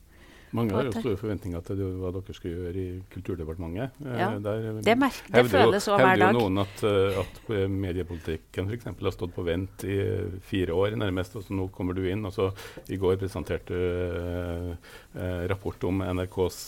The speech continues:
Speaker 1: eh, mangfold, med
Speaker 2: Mm.
Speaker 1: T V to venter på avklaring om de skal få, eh, eh, penger i lys av, eh, en, en tidligere utredning rundt allmennkringkasting. Eh, når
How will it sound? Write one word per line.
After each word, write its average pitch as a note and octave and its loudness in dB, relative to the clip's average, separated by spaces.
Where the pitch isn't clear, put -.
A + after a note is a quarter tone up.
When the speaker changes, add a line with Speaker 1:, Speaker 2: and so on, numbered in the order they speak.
Speaker 1:
eh, F2+ -2
mangfold, G2 0
med A2+ 0
Speaker 2:
Mm. G2 0
Speaker 1:
T A2 2
V F#2+ 2
to F#2+ 0
venter F#2+ 0
på G2 -2
avklaring F2 -2
om F#2 -4
de E2+ -4
skal F#2 -6
få, F#2 -2
eh, F2+ -4
eh, F2+ -4
penger F2+ 0
i F#2+ -2
lys F#2 -4
av, F#2 -2
eh, F#2 -4
en, F#2+ -2
en G2 -4
tidligere G2 -2
utredning F#2 -2
rundt F#2+ -4
allmennkringkasting. F2+ -4
Eh, G2+ -2
når G2 0